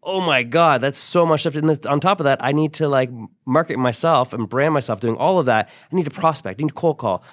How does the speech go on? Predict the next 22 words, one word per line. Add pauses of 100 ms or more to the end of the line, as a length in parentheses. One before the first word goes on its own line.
I
need
a
door
knock.
I'm
like,
"Where
do
I
start?"
Right?
It's
very
confusing. (300)
What
I
tell
people
to
do, (300)
find